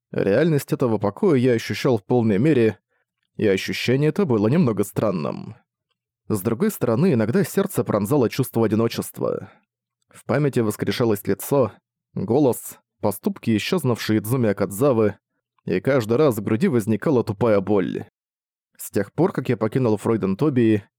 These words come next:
больше не слышал её игру на фона и не видел её фигуру. Тут, видимо, уже всё нормально. Видимо, это не то, что со мной было три года назад. Но иногда всё-таки вспоминалось, и эмоции при этом были невыносимые.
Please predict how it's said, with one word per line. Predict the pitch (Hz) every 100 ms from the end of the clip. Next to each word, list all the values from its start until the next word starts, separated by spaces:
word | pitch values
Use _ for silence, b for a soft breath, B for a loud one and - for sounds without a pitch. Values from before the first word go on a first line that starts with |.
| -
больше | 135 202 - 143
не |
слышал | 131 185 196 110 107
её | 107
игру | 104 107
на | 101
фона | - 147 127 107 - _ -
и | 180
не | 151 110
видел | 101 113 165
её | 117
фигуру. | - 110 113 98 - - - _ _ _ _ _ _ -
Тут, | -
видимо, | 131 131 123 113
уже | 107 110
всё | 113
нормально. | 98 98 143 127 117 107 - _ _ _ _
Видимо, | 104 101 107 110 117 110
это | 110
не | 113
то, | 107 160
что | - 104
со | 113
мной | 107 95
было | 98 117 135
три | 117 113
года | 175 120 107
назад. | 101 90 - - - - _ _ _ _ _ _ _
Но | - 135
иногда | 127 110 104 151
всё-таки | 120 139 117 113
вспоминалось, | - 104 104 127 147 113 - - _ _ _ _ -
и | 104 107
эмоции | 113 165 - - 120
при | 113 156
этом | 127 113
были | 123 131
невыносимые. | 123 117 107 - 127 107 - -